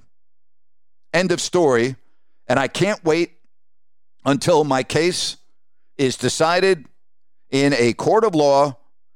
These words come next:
and hopefully with a jury trial. The judge, by the way, has sent us our schedule as it relates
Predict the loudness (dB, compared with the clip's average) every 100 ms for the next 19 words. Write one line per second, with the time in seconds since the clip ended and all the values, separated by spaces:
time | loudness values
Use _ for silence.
0 | -20 -12 -4 -2 0 0 0 0 -4 -16
1 | -20 -20 -6 -2 0 -2 0 2 2 0
2 | 0 0 0 -6 -20 -20 -20 -16 -8 -2
3 | 0 0 0 2 2 2 2 0 -4 -14
4 | -20 -20 -20 -20 -8 0 2 2 0 -4
5 | -10 -16 -12 -6 -4 -4 -6 -10 -2 0
6 | 0 -4 -10 -14 -20 -20 -10 -2 0 0
7 | -2 -2 -2 0 0 -2 -10 -20 -20 -20
8 | -20 -10 -2 -2 0 -2 -2 0 0 0
9 | -2 -8 -8 -10